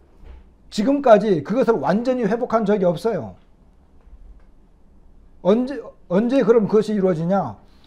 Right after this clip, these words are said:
주님께서 이 땅에 오셨을 때 주님이 다윗의 왕좌에 앉아서 하나님이 아브라함과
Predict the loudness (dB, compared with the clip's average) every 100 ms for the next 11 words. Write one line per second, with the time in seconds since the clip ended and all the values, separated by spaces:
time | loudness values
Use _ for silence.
0 | -20 -6 -2 -2 0 0 0 -2 -2 -2
1 | -2 -4 -4 -6 -10 -6 -8 -8 -8 -4
2 | -4 -4 -4 -4 -2 -2 -2 -2 0 2
3 | 0 -2 0 2 0 -2 -16 -20 -20 -20
4 | _ _ -20 -20 _ -20 -20 _ -20 _
5 | _ _ -20 -20 _ -10 -2 2 4 4
6 | 2 0 -2 2 4 4 2 0 2 6
7 | 6 4